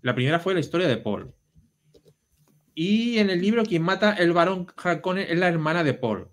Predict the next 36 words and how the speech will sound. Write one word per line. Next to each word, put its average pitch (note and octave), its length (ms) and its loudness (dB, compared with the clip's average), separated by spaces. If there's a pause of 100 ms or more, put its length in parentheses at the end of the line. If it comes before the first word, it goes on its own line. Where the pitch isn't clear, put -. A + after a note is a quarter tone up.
que A2+ 80 -12
en A#2 60 -6
este A#2 140 -12
caso, B2+ 240 -6
pues, B2 140 -4
no G#2+ 160 -4
ha G#2 40 -2
nacido G2+ 380 -8 (320)
todavía. B2 340 -12 (560)
Que C#3+ 100 4
también D3 260 4
es F#3+ 80 4
verdad F#3+ 200 4
que, G3+ 360 2
que D#3 80 0
el C#3+ 80 4
barón C#3+ 220 4
ha E3+ 100 0
quedado F3 220 4
un E3+ 140 -2
poco F3 260 2
ahí, F3 440 4 (280)
pues, - 500 -12 (220)
otro E3 340 0
daño E3+ 260 4
colateral D3+ 580 4
en D3 80 0
la, C3+ 100 0
al C3+ 200 -2
final C#3 260 -6
de C3+ 80 -2
la C3 140 0
película, C3 460 -4
¿no? F#3+ 180 -8
Un C3+ 320 -10
poco. - 380 -12